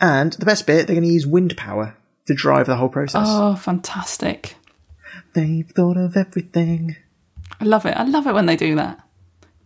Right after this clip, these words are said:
Speaker 1: We should probably have a, um, an episode soon where we follow up on those, uh, like, crazy schemes we talked about a few times. Or, like, that
Speaker 2: Yeah,
Speaker 1: pop up
Speaker 2: we
Speaker 1: in
Speaker 2: should
Speaker 1: some
Speaker 2: see
Speaker 1: of
Speaker 2: if
Speaker 1: our
Speaker 2: we can,
Speaker 1: episodes and be like,
Speaker 2: um,
Speaker 1: "Where are they now?"
Speaker 2: h-,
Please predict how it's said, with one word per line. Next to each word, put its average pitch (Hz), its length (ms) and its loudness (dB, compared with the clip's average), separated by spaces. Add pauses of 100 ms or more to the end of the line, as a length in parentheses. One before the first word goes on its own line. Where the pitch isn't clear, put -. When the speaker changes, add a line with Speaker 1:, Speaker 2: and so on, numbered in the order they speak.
Speaker 1:
We 180 60 6
should - 60 0
probably 208 180 2
have 151 140 4
a, 143 220 6
um, 135 260 0
an 147 100 0
episode 127 320 -2
soon 123 220 -4
where 123 100 2
we 123 360 -4 (100)
follow 131 280 0
up 135 140 -2
on 123 80 0
those, 123 340 -4
uh, 131 180 2
like, 135 180 0
crazy 143 320 -2
schemes 165 380 -4
we 170 60 -2
talked 170 240 -4
about 170 180 0
a - 20 -4
few 175 200 -2
times. 180 360 -6 (340)
Or, - 100 -2
like, 262 80 2
that 311 120 4
Speaker 2:
Yeah, 320 60 2
Speaker 1:
pop 302 100 2
up 208 80 2
Speaker 2:
we 220 80 2
Speaker 1:
in 151 40 0
Speaker 2:
should 262 100 0
Speaker 1:
some 294 60 0
Speaker 2:
see 330 60 4
Speaker 1:
of 330 60 6
Speaker 2:
if 302 40 2
Speaker 1:
our 302 60 2
Speaker 2:
we 277 60 2
can, 262 160 2
Speaker 1:
episodes 233 80 2 (120)
and 220 80 2
be - 20 0
like, 214 80 0
Speaker 2:
um, 233 60 -8
Speaker 1:
"Where 330 220 -2
are 247 140 -6
they 196 160 -2
now?" 143 300 -2
Speaker 2:
h-, - 60 -4